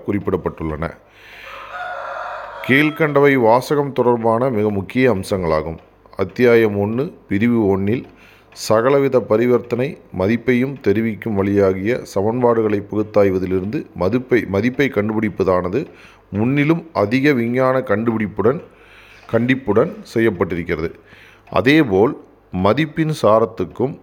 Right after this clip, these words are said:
சமூக வழியில் அவசியமான உழைப்பு நேரத்தை கொண்டு மதிப்பின் பருமனை நிர்ணயிப்பதற்கும் இடையிலான தொடர்பு இது முதல் பதிப்பில் ஜாடையாகவே குறிக்கப்பட்டது. இப்போது வெளிப்படையாகவே வற்புறுத்தி கூறப்பட்டுள்ளது. அத்தியாயம் ஒண்ணு, பிரிவு மூணு,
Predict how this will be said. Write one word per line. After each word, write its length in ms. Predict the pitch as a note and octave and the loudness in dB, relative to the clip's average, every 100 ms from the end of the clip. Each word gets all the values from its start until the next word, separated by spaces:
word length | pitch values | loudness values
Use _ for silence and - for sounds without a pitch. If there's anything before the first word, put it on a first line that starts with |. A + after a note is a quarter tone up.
| - | -20
சமூக 540 | - G2 A#2 D3+ D3+ | -2 0 2 2 4
வழியில் 380 | C#3+ C3+ C#3+ A#2+ | 6 4 4 2
அவசியமான 520 | G2 A#2 C3+ B2+ C3 C3 | 2 -2 -4 0 0 2
உழைப்பு 420 | G2 G#2+ C3+ C#3 | 2 2 2 0
நேரத்தை 420 | B2+ B2+ A#2+ A2 G2+ | 2 2 2 -2 0
கொண்டு 320 | A2 A2+ D#3 - | -2 0 -2 0
மதிப்பின் 460 | F#2 A2+ B2+ C3 A#2 | 0 0 -2 -2 2
பருமனை 440 | F#2+ A2+ B2 A#2+ | 2 2 2 0
நிர்ணயிப்பதற்கும் 880 | G#2 F#2+ A2 B2 G#2 G#2 G#2+ G#2 B2 | 0 0 2 0 0 0 -2 -2 -2
இடையிலான 560 | G2 A2+ A#2+ A2 G2+ G2 F#2 | 2 2 4 4 2 -2 -2
தொடர்பு 360 | F#2 F2+ G2 - - - - - - - - - | 0 0 -2 -4 -8 -20 -20 -20 -20 -20 -18 -4
இது 200 | A2 G#2+ | 0 2
முதல் 320 | G#2 A#2 D3 | 4 4 2
பதிப்பில் 440 | C3 A#2+ A2 D3 A2+ E2+ | 0 0 0 -2 -2 2
ஜாடையாகவே 720 | F#2+ G#2+ A#2+ A#2 A#2 B2 C3 | 4 6 4 4 4 4 2
குறிக்கப்பட்டது. 640 | G#2+ F#2+ F2+ - F2 D#2+ - - | -2 -2 -2 -2 -4 -6 -8 -8
இப்போது 420 | G#2+ A2+ C#3 C#3 G#2+ | -6 -2 2 4 4
வெளிப்படையாகவே 840 | G2 A#2+ C3 B2 A#2 G2 F#2+ C#3+ | 4 2 4 6 6 4 0 0
வற்புறுத்தி 500 | A#2+ G2 F#2 A2+ A#2 | 0 0 -2 -8 -6
கூறப்பட்டுள்ளது. 720 | F#2+ G2 E2+ E2+ E2+ E2+ D#2+ - - _ - _ _ - - - - | 0 0 0 -6 -2 -4 -4 -12 -20 _ -20 _ _ -20 -20 -12 0
அத்தியாயம் 640 | G2+ G#2 C#3 C#3 C#3 A#2 | 0 2 4 6 6 2
ஒண்ணு, 260 | A2 B2+ C#3+ E3 - | -2 0 -2 -2 0
பிரிவு 320 | A#2+ B2+ C3 | 2 4 4
மூணு, 320 | G#2+ G#2+ A#2 | 4 2 2